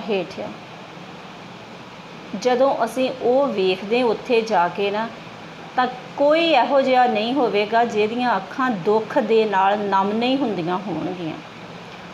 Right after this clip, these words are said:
ਬਹੁਤ ਸਾਰੀਆਂ ਸੰਸਥਾਵਾਂ ਦਿਨੇ ਰਾਤ ਉੱਥੇ ਕੰਮ ਕਰ ਰਹੀਆਂ ਵਾਂ। ਬਹੁਤ ਸਾਰੇ ਲੋਕ ਆਪਣੇ ਤੌਰ 'ਤੇ ਜਾ ਕੇ ਸੇਵਾ ਕਰ ਰਹੇ ਆ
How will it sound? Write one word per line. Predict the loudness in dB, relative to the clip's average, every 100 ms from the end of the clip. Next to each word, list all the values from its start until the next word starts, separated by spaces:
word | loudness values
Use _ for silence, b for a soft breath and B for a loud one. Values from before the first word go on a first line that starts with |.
| -10
ਬਹੁਤ | 0 6 6 4
ਸਾਰੀਆਂ | 4 4 4 0 0
ਸੰਸਥਾਵਾਂ | 0 -2 -4 -2 0 2 -2 -4 -12 -14 -10
ਦਿਨੇ | 0 2 4 4 4 2 4
ਰਾਤ | 6 6 4
ਉੱਥੇ | 2 0 0 -2
ਕੰਮ | 2 0 0
ਕਰ | 0 0 0 -2
ਰਹੀਆਂ | -4 -4 -6
ਵਾਂ। | -8 -10 -12 -16 -16 -10
ਬਹੁਤ | 0 4 6 6
ਸਾਰੇ | 4 2 4 6 4
ਲੋਕ | 4 4 2 0
ਆਪਣੇ | 0 0 2 2 2
ਤੌਰ | 4 2 2
'ਤੇ | 2 2
ਜਾ | 4 2
ਕੇ | 2 -2
ਸੇਵਾ | 0 0 4 2
ਕਰ | 4 2 2
ਰਹੇ | 0 0 2
ਆ | 0